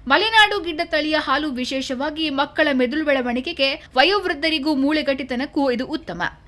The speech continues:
ದೇಸಿ ದನದ ಹಾಲಿನ ಹೊರತಾದ ಇತರ ಹಸುವಿನ ಹಾಲಿನಲ್ಲೂ ಈ ಎಲ್ಲಾ ಅಂಶಗಳು ಇದೆ,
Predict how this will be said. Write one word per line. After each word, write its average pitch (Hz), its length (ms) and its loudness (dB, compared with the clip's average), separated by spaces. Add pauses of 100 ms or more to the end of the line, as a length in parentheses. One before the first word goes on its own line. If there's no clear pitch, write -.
(200)
ದೇಸಿ 403 360 4
ದನದ 381 240 4
ಹಾಲಿನ 302 380 4
ಹೊರತಾದ 262 480 0 (100)
ಇತರ 285 240 -2
ಹಸುವಿನ 254 420 -4
ಹಾಲಿನಲ್ಲೂ 220 560 -2 (380)
ಈ 294 140 4
ಎಲ್ಲಾ 349 400 6
ಅಂಶಗಳು 311 480 -2
ಇದೆ, 202 400 -6